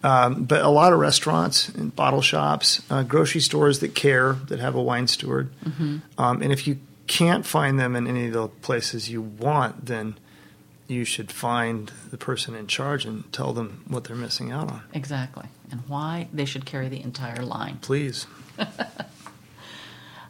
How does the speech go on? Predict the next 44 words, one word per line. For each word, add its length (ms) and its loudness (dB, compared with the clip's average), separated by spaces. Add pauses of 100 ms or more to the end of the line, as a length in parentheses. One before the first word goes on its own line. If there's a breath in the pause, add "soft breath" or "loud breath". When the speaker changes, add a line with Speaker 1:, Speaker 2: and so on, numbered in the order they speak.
(140)
Speaker 2:
Um, 340 0 (560)
when 200 2
you 120 2
look 260 -4
back, 420 2
I 40 4
mean, 300 2 (760)
clearly 360 4
it 100 -8
seems 220 2
like 140 2
it's 120 -6
gone 280 4
very 280 4
well, 240 2
but 160 0
are 120 2
there 120 -2
things 320 -4
you 80 -2
would 200 -2
change 520 -2
or 80 -2
do 160 -4
differently 500 -4
now 160 0
that 120 -8
you've 340 -8 (160)
owned 260 0
a, 160 -2
your 180 -2
own 120 0
winery 280 0
for 140 -6
ten 260 -2
years, 320 2
or 200 0 (340 loud breath)
what 140 4
would 160 0
you 60 0
do 140 0
the 100 -2
same? 380 -2
What's, 200 -4